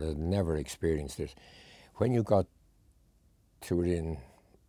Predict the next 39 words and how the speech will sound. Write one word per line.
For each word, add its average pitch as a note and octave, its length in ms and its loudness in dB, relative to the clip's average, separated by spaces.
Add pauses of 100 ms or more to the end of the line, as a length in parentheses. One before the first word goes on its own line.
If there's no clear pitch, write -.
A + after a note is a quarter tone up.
(380)
any G#2+ 220 -2
kind D#2 280 -6
of D2+ 60 -10
distance, D2+ 480 -6
we D#2 80 -4
say D#2+ 300 -6
forty D#2+ 400 -6
or C#2+ 40 -8
fifty E2 340 -8
yards, D#2 440 -6 (800)
you C3 100 -4
would A2+ 160 0
see B2 180 6
this G#2 240 2
big F#2+ 280 0 (140)
pall G2+ 420 4
of E2+ 100 0
smoke - 560 2 (1500)
coming G2 300 6
up. - 300 2 (880)
And F#2+ 160 -2
as F2+ 160 2
you E2 60 0
got E2 260 -2
closer, A2+ 440 0
then E2 240 0
you D#2+ 100 -2
realised, D#2+ 680 -2 (420)
because D#2 300 -2
you D2 60 -6
could - 160 -6
see F#2+ 200 -2
the D2+ 80 -4
gathering D2 500 -2 (560)
there, D#2+ 400 0
it E2+ 160 -2
was D#2 160 -4
guys E2 320 0
smoking. F#2 480 -2